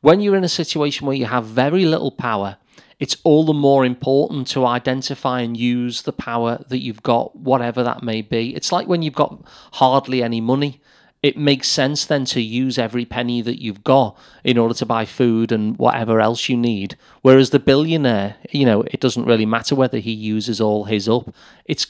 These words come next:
quite similar with power, really. So, uh, I'm not sure that's really answering your question, because in a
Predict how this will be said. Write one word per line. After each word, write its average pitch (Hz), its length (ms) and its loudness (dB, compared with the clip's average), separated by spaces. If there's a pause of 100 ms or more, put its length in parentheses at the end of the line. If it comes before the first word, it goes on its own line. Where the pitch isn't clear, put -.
quite 208 200 0
similar 170 360 0
with 120 220 -6
power, 139 360 0 (140)
really. 147 300 -2 (400)
So, 131 420 4
uh, 131 340 -2
I'm 151 160 -2
not 208 80 -2
sure 214 140 4
that's - 240 -4
really 175 320 0
answering 170 300 -4
your 156 180 -6
question, 143 300 -4
because 120 400 -2 (400)
in 156 120 2
a 170 60 4